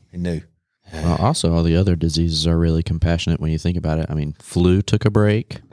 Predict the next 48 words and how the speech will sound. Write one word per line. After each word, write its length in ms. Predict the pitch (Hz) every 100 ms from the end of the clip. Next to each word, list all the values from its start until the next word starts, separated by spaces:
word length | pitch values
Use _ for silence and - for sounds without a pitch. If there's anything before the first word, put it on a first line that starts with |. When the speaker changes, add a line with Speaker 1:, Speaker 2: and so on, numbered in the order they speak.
| - -
Speaker 2:
They 100 | 85
were 80 |
like, 260 | 82 76 -
"Oh, 140 | 87 80
man, 300 | 82 78 78
you 80 |
guys 220 | 82 82 73
got 160 | 78
hit 120 | 82
by 120 | 78 80
covid. 340 | 85 80 82
You 80 | 80
know 120 | 80
what? 200 | 80 78
We'll, 300 | - 80 80 82
we'll 140 | 78 80
pause 420 | - 85 85 80
this 260 | 87 85 -
year." 460 | 85 85 85 85 - - _ _ _ -
Most 280 | 82 92
of 80 | 104
the 60 | 110
common 420 | - 110 110 107
colds 520 | - 185 185 196 -
took 220 | - 120
a 40 | -
break. 580 | 120 120 123 123 - - _ _ _ _ - - _ _
I 140 | 80
mean, 540 | 80 80 80 80 78 73 _ _ _
we 180 | 82 -
are 100 | 180
very 400 | 87 95 120 156
fortunate 560 | - 131 139 - 82 78
that 120 | 82
all 140 | 90
these 180 | 92 87
diseases 760 | 87 85 92 87 82 80 - - - -
were 220 | 80 82
looking 240 | 92 92
out 160 | 90 117
for 220 | - 78
us. 180 | 80 - - _ _ _ _ _ _ _ _
Speaker 1:
They, 120 | 98
too, 240 | 95 113 107
have 160 | 87
a 60 | 85
moral 340 | 82 85 82
law. 380 | 82 85 78 -